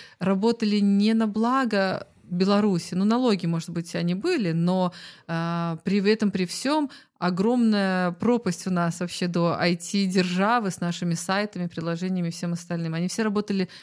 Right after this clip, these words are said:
на другие, а, страны, на другие державы. И, может быть, это ужасно скучно звучит,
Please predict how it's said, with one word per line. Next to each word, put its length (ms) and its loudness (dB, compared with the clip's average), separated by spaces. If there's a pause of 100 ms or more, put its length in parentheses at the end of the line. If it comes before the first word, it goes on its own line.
(140)
на 120 2
другие, 720 0 (400)
а, 600 -4
страны, 520 -2
на 100 -2
другие 340 0
державы. 640 -2 (400)
И, 120 4
может 260 4
быть, 140 0
это 160 0
ужасно 400 0
скучно 640 -2
звучит, 720 -2